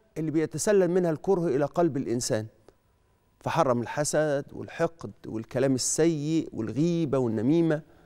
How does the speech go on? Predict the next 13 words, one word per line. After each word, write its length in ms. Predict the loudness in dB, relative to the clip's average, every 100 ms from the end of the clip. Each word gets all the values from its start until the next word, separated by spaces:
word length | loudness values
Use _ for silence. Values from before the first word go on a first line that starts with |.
| _ _ _ _ _ _ _ _ _ _ _ -8
مش 260 | 0 2 6
بس 240 | 4 4
كده، 280 | -2 -4 -6 _ _ _ _ _
ده 80 | -14
علمنا 400 | -8 -2 0 0
كمان 260 | -2 -2 -2
الأدب، 340 | 0 0 -2 -6 _ _ _ _ _ _ _ _ _ _ _ _ -2
أدب 240 | 0 0 0
مهم 320 | 0 2 2
جدًا: 400 | 0 -2 -4 -6 -14 _ _ _ -4
"إذا 220 | 0 2
كنتم 360 | 2 0 0
ثلاثة 500 | -2 2 2 0 -4